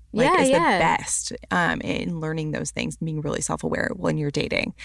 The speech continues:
Speaker 1: What fits? What
Speaker 2: And
Speaker 1: do
Speaker 2: you
Speaker 1: I
Speaker 2: can
Speaker 1: want?
Speaker 2: evolve too, right? Can you
Speaker 1: Mm-hmm.
Speaker 2: evolve from, like,
Speaker 1: You
Speaker 2: yourself? 'Cause I feel
Speaker 1: can.
Speaker 2: like I used to maybe be
Speaker 1: There's,
Speaker 2: the a-, anxious
Speaker 1: there's
Speaker 2: type,
Speaker 1: something
Speaker 2: and now
Speaker 1: called
Speaker 2: I'm like
Speaker 1: earn secure, which means, like,
Speaker 2: Okay.
Speaker 1: when you do a lot of self-exploration, a lot of analysis, you, you work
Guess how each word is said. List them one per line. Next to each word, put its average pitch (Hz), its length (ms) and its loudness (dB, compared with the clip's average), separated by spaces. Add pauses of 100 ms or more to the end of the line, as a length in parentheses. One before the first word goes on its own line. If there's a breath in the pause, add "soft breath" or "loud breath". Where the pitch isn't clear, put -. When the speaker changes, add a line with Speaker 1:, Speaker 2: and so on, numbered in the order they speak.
(200 loud breath)
Speaker 1:
What 170 240 0
fits? - 460 -2
What 170 140 2
Speaker 2:
And - 80 2
Speaker 1:
do - 60 4
Speaker 2:
you 180 60 4
Speaker 1:
I 165 60 4
Speaker 2:
can 170 100 4
Speaker 1:
want? 285 160 4
Speaker 2:
evolve 247 380 4
too, 294 260 -2
right? 196 400 2 (120)
Can 226 220 4
you 254 100 6
Speaker 1:
Mm-hmm. 254 100 6
Speaker 2:
evolve 240 260 4
from, 254 220 0
like, 247 160 2
Speaker 1:
You 254 60 4
Speaker 2:
yourself? 226 220 2
'Cause 233 140 4
I 214 240 4
feel - 40 4
Speaker 1:
can. 381 80 4
Speaker 2:
like 320 140 2
I 214 120 6
used 208 420 0
to 190 80 -6
maybe 170 320 -2
be 180 140 -2
Speaker 1:
There's, 190 260 4
Speaker 2:
the 156 60 0
a-, - 140 -4
anxious 170 440 -4
Speaker 1:
there's 156 200 2
Speaker 2:
type, 156 40 2
Speaker 1:
something 170 220 2
Speaker 2:
and - 80 4
now 180 140 2
Speaker 1:
called 170 120 0
Speaker 2:
I'm 160 60 -4
like 156 160 -4
Speaker 1:
earn 180 240 0
secure, - 500 -4 (300)
which - 140 -8
means, - 240 -2
like, 214 180 0
Speaker 2:
Okay. 233 80 -6
Speaker 1:
when 180 200 -2
you 208 120 0
do 214 160 0
a 175 40 2
lot 190 420 4
of 240 120 0
self-exploration, 151 1120 -2
a - 80 -2
lot 151 220 0
of 156 80 -6
analysis, 143 640 -2
you, 156 140 -10
you 165 220 -10
work 160 280 0